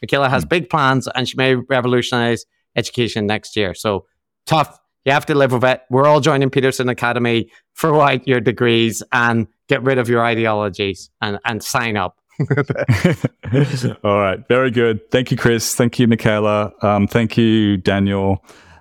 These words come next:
Speaker 2: Um,
Speaker 1: Last
Speaker 2: yeah.
Speaker 1: thing, Matt. Very last thing. Last thing.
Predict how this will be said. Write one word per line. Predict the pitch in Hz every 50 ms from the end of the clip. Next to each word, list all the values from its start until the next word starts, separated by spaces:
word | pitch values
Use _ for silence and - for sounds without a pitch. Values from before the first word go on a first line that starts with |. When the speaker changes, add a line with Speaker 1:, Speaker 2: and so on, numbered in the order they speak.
| _ _ _ -
Speaker 2:
Um, | 104 98 98 95 95 95 95 95 95 95 92 92 92 92 90 85 - _ _ _ _ - - _ -
Speaker 1:
Last | 147 156 170 180 190
Speaker 2:
yeah. | 185
Speaker 1:
thing, | 185 185 175
Matt. | 165 160 156 156 -
Very | 143 143 147 151
last | 156 151 143 147 - -
thing. | - 123 117 113 104 92 -
Last | - 117 117 120 120 -
thing. | - 113 110 107 110 98 90